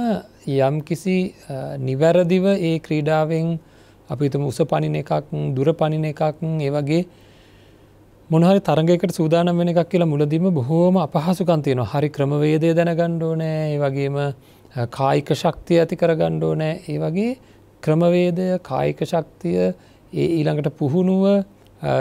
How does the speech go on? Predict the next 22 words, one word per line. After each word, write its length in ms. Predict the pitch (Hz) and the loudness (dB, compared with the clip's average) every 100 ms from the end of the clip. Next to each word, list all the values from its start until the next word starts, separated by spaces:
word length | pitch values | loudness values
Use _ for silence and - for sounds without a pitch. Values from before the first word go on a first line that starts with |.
| 143 | -2
ස්ථානෝචිතව 920 | - - 156 156 160 165 165 165 175 165 | -6 -4 0 2 2 0 -2 0 2 2
කටයුතු 360 | 151 165 160 | 0 -2 -2
කරන්න 280 | 165 170 170 | 0 0 0
ඕන 140 | 175 | -2
ස්වභාවය, 360 | 170 170 175 214 | -2 -2 0 0
මේ 120 | 190 | 0
ඔක්කොම 320 | 180 - 208 214 | -2 -4 -2 -2
ඒක 240 | 185 160 165 | -2 -6 -2
රාශී 460 | 190 190 185 196 196 | 0 0 -2 -2 -2
වුණොත් 240 | 190 190 | -2 -4
තමයි 280 | 190 196 220 | -4 -2 -2
එක 180 | - 196 | -2 -4
තැනකදී 580 | - 135 170 196 196 233 | -4 -4 -4 -4 -4 -2
එයාට 320 | 170 175 165 147 226 - - - - | 0 -2 -2 -4 -6 -8 -20 -20 -8
ඒ 100 | 165 | -2
දක්ෂතාවයේ 840 | 147 135 180 170 190 190 208 233 226 - - | 0 0 0 0 2 2 2 -2 -4 -10 -2
ඉහළටම 540 | 156 202 220 208 226 233 | 0 2 0 -2 -2 0
යන්න 240 | 180 175 175 | -2 -4 -6
පුළුවන්කම 440 | 196 190 190 185 | -4 -4 -2 -4
තියෙන්නේ. 500 | 170 165 165 127 226 - _ - _ - _ - | -2 -2 -2 -2 -4 -6 _ -20 _ -20 _ -2
ඒ 100 | 175 | 0
ඔක්කොම 540 | 160 - 190 208 254 | 0 -2 0 0 0